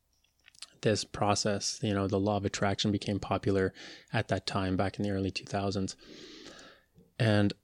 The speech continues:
I started sabotaging myself. What used to be an effortless manifestation of anything that I was really, you know, focused on became this self-sabotage.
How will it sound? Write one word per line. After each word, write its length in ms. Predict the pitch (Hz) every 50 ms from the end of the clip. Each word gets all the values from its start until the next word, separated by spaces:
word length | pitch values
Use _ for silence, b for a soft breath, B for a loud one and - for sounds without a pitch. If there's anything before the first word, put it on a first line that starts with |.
| _ _ -
I 400 | 123 113 110 107 107 107 107 101 - -
started 280 | - - 107 98 95
sabotaging 520 | - - 117 139 160 139 - 110 101 104 98
myself. 420 | 92 92 - - - - - - -
What 180 | 123 - -
used 200 | 131 131 127 - -
to 40 |
be 120 | 123 113 107
an 80 | 104 -
effortless 480 | 120 110 - - - 120 117 107 -
manifestation 760 | - 110 107 104 - 110 101 - - 110 104 - - 110 101
of 280 | 98 98 95 - - - _ _ _ -
anything 420 | 139 120 117 113 104 104 98 98
that 120 | 98 98 104
I 80 | 98
was 220 | 101 104 - - -
really, 300 | 113 104 101 101 101 - _ _ _ _ _ _ -
you 160 | 185 160 117
know, 180 | 104 95 95 104 - _ -
focused 380 | - 127 131 143 - - - -
on 240 | 87 90 104 113 - - - _ _ _ _ _
became 560 | - 117 110 - - 113 107 107 104 101 98
this 220 | 95 101 101 98 -
self-sabotage. 960 | - 107 104 - - - 101 98 101 101 - - 107 110 - 139 - -